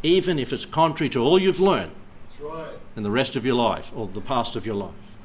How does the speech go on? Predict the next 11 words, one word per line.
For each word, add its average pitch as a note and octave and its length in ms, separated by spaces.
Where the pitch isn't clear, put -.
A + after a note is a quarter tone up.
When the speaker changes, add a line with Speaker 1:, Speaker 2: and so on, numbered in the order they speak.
Speaker 1:
You've G#2 220
got C3+ 160
to C#3 160
submit G#2+ 460
to A#2 100
truth. - 440
So A#2+ 240
important. C#3 560
And A2 140
this D#3+ 200
thing, D#3 300